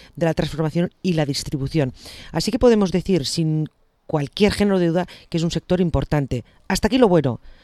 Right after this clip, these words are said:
Lo malo es que la injusticia, las malas prácticas y los abusos se ceban con el agricultor y el ganadero, que sistemáticamente tiene que ver cómo su trabajo es despreciado y devaluado. Y en este juego todos ganan,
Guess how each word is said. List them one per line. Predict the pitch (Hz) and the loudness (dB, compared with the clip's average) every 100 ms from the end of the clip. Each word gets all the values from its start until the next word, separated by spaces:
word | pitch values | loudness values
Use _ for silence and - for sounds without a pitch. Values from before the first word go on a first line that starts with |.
| - - | -20 -2
Lo | 170 | 0
malo | 196 226 254 - | 4 4 2 0
es | 196 196 | -2 -2
que | - 147 | -2 -2
la | |
injusticia, | 143 - 139 196 - 226 | -2 -2 -2 -2 0 0
las | 160 131 | 0 0
malas | 165 165 | -2 -2
prácticas | - 175 135 139 | -4 -6 -6 -8
y | 135 | -4
los | 131 | -4
abusos | 139 170 - 214 - - - - | -2 -4 -4 -4 -6 -18 -18 -8
se | - | -4
ceban | 170 175 175 | 0 0 0
con | 165 | -2
el | |
agricultor | 160 151 - 135 190 196 | -2 -6 -10 -4 -2 0
y | |
el | 185 | 0
ganadero, | 160 151 151 185 202 - - _ | -2 -2 0 -2 -4 -10 -20 _
que | - | -4
sistemáticamente | 175 185 170 180 190 - - 190 190 196 202 | -2 -2 -2 0 0 0 -2 0 0 0 -2
tiene | 180 156 | -2 -2
que | 160 | 0
ver | 156 | -2
cómo | 147 147 | -2 -6
su | 151 208 | -4 -4
trabajo | 190 165 160 - 165 - | -2 -2 -2 -4 -10 -6
es | 160 139 | -6 -4
despreciado | 156 151 - 147 151 - | -6 -6 -6 -6 -6 -4
y | 165 | -2
devaluado. | 160 147 139 143 117 - - - - - - _ | 0 0 0 -2 -4 -8 -20 -20 -20 -20 -20 _
Y | 135 | -6
en | 143 | -2
este | 165 185 | -2 -2
juego | 175 165 185 | -2 -2 -2
todos | - 165 160 | 0 -2 -2
ganan, | 147 160 170 190 | -2 -2 -2 -4